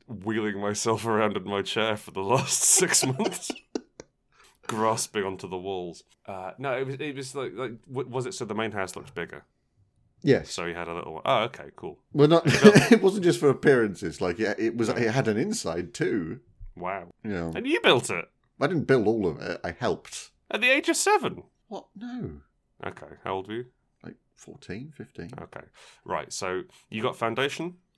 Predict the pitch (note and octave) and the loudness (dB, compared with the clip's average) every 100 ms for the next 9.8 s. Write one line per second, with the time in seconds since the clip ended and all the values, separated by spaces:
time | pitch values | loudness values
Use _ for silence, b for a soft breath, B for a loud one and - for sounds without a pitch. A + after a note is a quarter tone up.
0 | _ _ _ _ _ - E2 - - D3 | _ _ _ _ _ -6 -6 -10 -12 -12
1 | - - D3+ C#3+ D#3+ D3 G#2+ E2 - _ | -12 -8 -4 0 0 0 -2 -6 -12 _
2 | _ _ _ _ _ - B2+ D3 C#3 C3 | _ _ _ _ _ -8 4 4 6 2
3 | A2 F2+ D#2 - - A2+ A2 F#2+ F2+ D2 | 2 0 -4 -4 0 0 0 -2 -4 -4
4 | D#2 _ _ _ b b F#2 A#2+ A2+ A2+ | -14 _ _ _ b b -2 0 2 0
5 | A2 F#2+ E2 E2+ E2 D#2+ D#2 - _ _ | 0 0 0 -4 -4 -8 -10 -16 _ _
6 | _ A#2 B2 C3 C3 C3+ C#3 B2 - _ | _ -8 -4 -4 -4 -6 -4 -4 -6 _
7 | _ _ A#2 A#2 - B2 - - G#2+ C3 | _ _ -14 -14 -8 -6 -6 -10 -8 -6
8 | - - - B2 A#2 G#2 A2 A#2+ A2+ A2 | -6 -8 -6 -4 -2 -2 -2 -2 -2 -2
9 | C#3 C#3 C#3+ C#3+ E3 G#3 - | -2 -4 -4 -2 -2 -6 -12